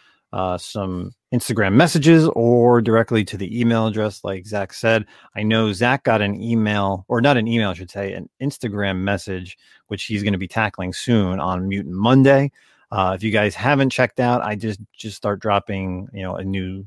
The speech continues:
segment for you guys. It's called the Star Wars Spec. It goes into first appearances of characters that I believe you guys should start picking up because they're really cheap.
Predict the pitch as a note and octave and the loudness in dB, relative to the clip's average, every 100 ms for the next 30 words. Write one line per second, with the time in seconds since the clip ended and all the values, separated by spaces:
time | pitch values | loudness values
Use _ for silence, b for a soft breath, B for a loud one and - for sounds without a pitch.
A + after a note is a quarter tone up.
0 | _ - A#2+ A#2+ C#3 - C3+ B2+ B2+ B2 | _ -6 -2 2 0 0 0 2 4 2
1 | A#2 G2 - F#2+ - - C#3+ C#3 B2+ A#2 | 2 -4 -6 -6 -4 2 4 4 4 2
2 | - A#2 A2 - - A2 G2+ F#2+ - A2+ | -2 -2 -2 -4 -10 -8 -8 -12 -10 -10
3 | F#2+ _ A#2 A#2 G#2 A2 G2 - G#2 F#2+ | -10 _ -6 -6 -6 -10 -14 -8 -6 -6
4 | G#2 F#2+ G2 - b b b b B2+ D3 | -10 -12 -12 -14 b b b b 0 4
5 | C#3+ C3 C3 B2+ A#2+ A#2 - B2 - C3 | 4 4 2 2 0 -8 -6 -6 -4 -6
6 | B2+ A#2 A2+ G#2+ - G#2 G2+ F#2+ - _ | -2 -2 -2 -6 -6 -4 -2 -6 -14 _
7 | _ G2 F#2+ C3 C#3+ - C#3 D3 | _ -10 -2 0 0 0 -2 -2